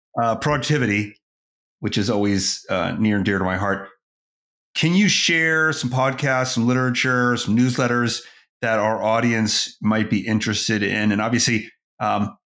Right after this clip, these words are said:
this podcast runs the gamut. We have everybody from,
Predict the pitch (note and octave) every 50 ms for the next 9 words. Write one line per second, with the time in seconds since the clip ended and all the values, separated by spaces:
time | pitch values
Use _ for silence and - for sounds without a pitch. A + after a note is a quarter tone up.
0 | _ _ _ - A#2+ A2+ - - B2 A2+ G#2+ G#2+ G#2+ A2+ G2 G2 - A#2+ G#2+ G#2
1 | G2+ F#2+ - F#2+ F#2 G2 G2+ G2 F#2+ F#2+ F2 E2+ G2 F#2+ F#2 G2 F2 F2 F2 E2+
2 | E2+ F2 F2+ F2+ F2 _ _ _ _ _ _ - A#2+ A2 G2+ G2 F#2+ F#2+ F#2+ F#2
3 | - -